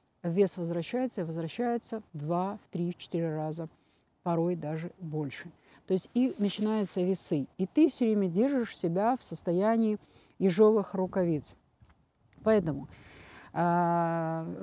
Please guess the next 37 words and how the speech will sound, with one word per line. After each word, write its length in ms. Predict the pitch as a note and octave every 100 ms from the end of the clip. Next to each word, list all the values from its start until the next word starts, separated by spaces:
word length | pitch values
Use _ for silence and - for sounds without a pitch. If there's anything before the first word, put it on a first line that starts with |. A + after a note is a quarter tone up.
| E3+
всё, 160 | - B3
что 160 | A#3
касается 480 | A3 - A#3 G3 G3+
веса, 320 | G#3+ D#4 A#3+
тут 160 | G3 F#3+
надо 380 | G#3 C4 B3 -
работать 720 | G3 F#3+ G3 B3 A3 - - -
системно, 840 | - G#3+ - - A#3+ A#3 E3 C#3 -
многогранно, 920 | F3+ F3 G3 G#3 G#3 F#3+ A3+ A3+ F3+
со 160 | D#3 F#3
всех, 340 | - - A#3+
со 180 | - F3+
всех 360 | - - G3 - _ _ _ -
сторон. 420 | - G#3+ D#3+ C3+ D#3
В 20 |
первую 200 | B3 D4+
очередь 200 | C4 F3+
разобраться, 560 | E3 F3+ F#3 A#3 - -
разобраться 540 | G3 F3+ F3 F#3 G3 F#3
с 40 |
питанием. 560 | - - D#3+ C#3+ C#3 - _ _ - -
Разобраться, 540 | F#3 G3 F#3+ A3 B3+ G3+
что 440 | - G#3 A#3 - _
ты 200 | G#3+ A3
кушаешь, 440 | - G3 D#3+ D3+ -
потому 320 | - F3 F#3
что 160 | F3 F3+
ещё 260 | F3+ - F3+
Авиценна 400 | F3 A3+ G#3+ E3
сказал, 320 | - D3 C#3
что 160 | - -
питание — 520 | F#3 - G#3+ A#3 E3+
это 80 | D#3+
лекарство, 460 | D#3+ - B3 - E3+
лекарство — 440 | D#3 E3+ E3+ -
это 140 | E3 D#3+
питание. 500 | - D#3+ C#3+ C#3+